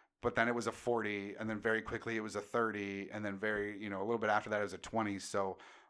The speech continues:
a lot of people got eliminated very early on. Even afterwards, where it kind of was a little bit slower in between eliminations.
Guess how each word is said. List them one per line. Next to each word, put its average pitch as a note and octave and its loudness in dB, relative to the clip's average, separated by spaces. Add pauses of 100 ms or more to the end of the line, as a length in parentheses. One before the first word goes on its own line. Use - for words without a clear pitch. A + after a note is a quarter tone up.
(140)
a A2+ 4
lot A#2+ 6
of C3+ 0
people B2 -4
got A2 4
eliminated G#2 0
very G#2 0
early G2+ -2
on. F#2+ -2 (540)
Even C3+ 0
afterwards, B2 4
where A2+ 4
it G2+ -6
kind A2 0
of G2+ 0 (320)
was G#2 -2
a A2+ 0
little D#3 6
bit D3+ 0
slower B2+ 6
in A#2 0
between A2+ -2
eliminations. G#2+ -2